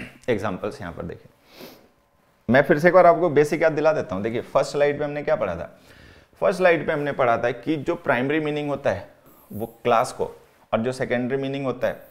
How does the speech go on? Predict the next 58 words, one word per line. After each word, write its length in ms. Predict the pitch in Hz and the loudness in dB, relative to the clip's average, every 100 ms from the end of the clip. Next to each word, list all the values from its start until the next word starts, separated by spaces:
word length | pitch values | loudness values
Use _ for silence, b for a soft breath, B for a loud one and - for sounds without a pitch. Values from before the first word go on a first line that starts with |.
| - | -6
वो 100 | 104 | -2
मेंबर 360 | 107 95 92 92 | -2 -2 -4 -4
को 120 | 139 165 92 | -6 -8 -12
रिप्रेजेंट 440 | 92 92 87 85 | -12 -8 -8 -10
करता 300 | 80 76 - | -12 -16 -18
है, 60 | - _ - | -20 _ -10
ठीक 140 | 147 | -8
है। 120 | 135 B B B B - | -8 B B B B 2
तो 60 | 139 - | 4 6
अगर 180 | 143 170 | 6 6
आप 100 | 165 | 4
डॉग 300 | 117 139 - | 6 6 6
कहकर 300 | 139 127 151 | 0 0 -2
किसी 320 | - 143 147 | -2 -4 -2
member 400 | 135 113 113 143 | -2 -2 0 0
of 180 | 151 139 | 2 0
the 80 | 127 117 | -2 0
class 220 | 113 110 | 0 2
को 80 | 113 | -2
रेफर 240 | 104 107 | -2 -2
कर 140 | 95 | -2
रहे 120 | 90 90 | -4 -6
हो 60 | |
तो 100 | - | -4
वो 100 | 120 | -4
सेकेंडरी 400 | 120 113 110 113 | -6 -6 -4 -2
मीनिंग 280 | 113 107 107 | -2 -4 -4
में 80 | 101 | -6
कॉमन 240 | 92 90 | -6 -6
नाउन 240 | 92 90 87 | -6 -8 -10
यूज़ 160 | 82 | -10
हो 60 | 82 | -12
रहा 100 | 82 | -12
है, 120 | - 98 | -4 0
और 100 | 98 | 2
अगर 180 | 117 143 | 4 4
आप 180 | 147 123 | 2 4
डॉग 220 | 127 127 | 2 0
कहकर 180 | 117 123 | -6 -6
पूरी 220 | 120 110 | -4 -6
क्लास 300 | - 107 120 | -2 -2 0
को 100 | 131 | -2
रेफर 240 | 120 117 104 | -2 -2 -4
कर 140 | 90 | -4
रहे 100 | 82 | -6
हो 60 | 82 - | -10 -6
तो 80 | 120 | -6
वो 160 | 101 120 | -4 -6
प्राइमरी 360 | 98 90 92 | -6 -6 -8
मीनिंग 280 | 92 87 90 | -8 -10 -10
में 80 | 101 | -10
कॉमन 260 | 87 80 80 | -12 -12 -12
नाउन 200 | 80 82 | -10 -10
यूज़ 120 | 80 | -10
हो 40 | |
रहा 100 | 82 | -12
है, 60 | - | -4
ठीक। 200 | 135 | -6